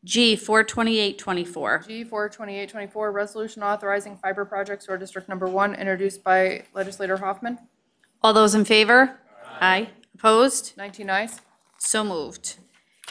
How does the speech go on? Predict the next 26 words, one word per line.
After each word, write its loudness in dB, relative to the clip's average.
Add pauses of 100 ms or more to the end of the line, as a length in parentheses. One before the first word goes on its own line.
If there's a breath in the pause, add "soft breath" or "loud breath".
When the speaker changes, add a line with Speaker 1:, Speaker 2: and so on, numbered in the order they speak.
Speaker 1:
G 0
four 0
twenty-nine -2
twenty-four. -6
Speaker 2:
G -14
four -6
twenty-nine -8
twenty-four, -6
resolution -6
declaring -4
the -8
intent -6
of -6
Rensselaer -4
County -4
to -2
act 4
as -2
lead -4
agency -2
for -6
the -6
town -6
of -12
North -6
Greenbush -6